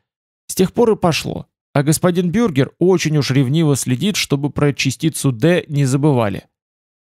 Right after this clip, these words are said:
Мрак фыркнул. "Даже в компьютере следит? Подумать только, и среди е-людей будут дворяне". На выходе из ворот Олег величественно сообщил демонстрантам,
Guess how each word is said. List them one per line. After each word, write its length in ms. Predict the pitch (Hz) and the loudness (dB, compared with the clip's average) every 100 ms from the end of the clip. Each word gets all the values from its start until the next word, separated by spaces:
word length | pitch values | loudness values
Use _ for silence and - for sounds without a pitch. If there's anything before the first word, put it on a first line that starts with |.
| _ _ _ | _ _ _
Мрак 280 | 135 127 - | 0 0 0
фыркнул. 520 | 151 147 - 117 - _ _ _ _ _ _ _ _ | 0 0 0 -8 -10 _ _ _ _ _ _ _ _
"Даже 220 | 135 131 123 | 0 0 0
в 60 | |
компьютере 520 | - 143 120 175 214 | 0 0 2 2 0
следит? 420 | 156 131 110 - _ _ _ _ - | 0 -2 -4 -8 _ _ _ _ -2
Подумать 480 | 135 160 165 - | 0 2 0 0
только, 380 | - 127 - 101 - | 0 0 -2 -12 -2
и 80 | 135 | 0
среди 340 | - 139 131 | 2 2 2
е-людей 680 | 131 127 208 220 175 185 180 | 2 2 2 2 2 2 2
будут 440 | 135 135 139 139 | 0 0 2 0
дворяне". 640 | 110 113 117 120 92 87 - _ _ _ _ _ _ _ _ _ _ _ _ _ _ _ | 0 0 2 2 -2 -6 -14 _ _ _ _ _ _ _ _ _ _ _ _ _ _ _
На 180 | 131 135 | 2 4
выходе 400 | 202 190 156 156 | 2 2 2 2
из 120 | 120 | 2
ворот 380 | 120 120 170 - | 2 2 0 0
Олег 340 | 123 123 151 | 0 0 -2
величественно 720 | 120 120 135 139 - 127 123 120 | 0 0 2 0 -2 -4 -2 -2
сообщил 460 | 120 117 - 143 | -2 -2 0 0
демонстрантам, 880 | 123 117 117 - - 156 160 202 | 0 0 -2 -2 0 0 0 -2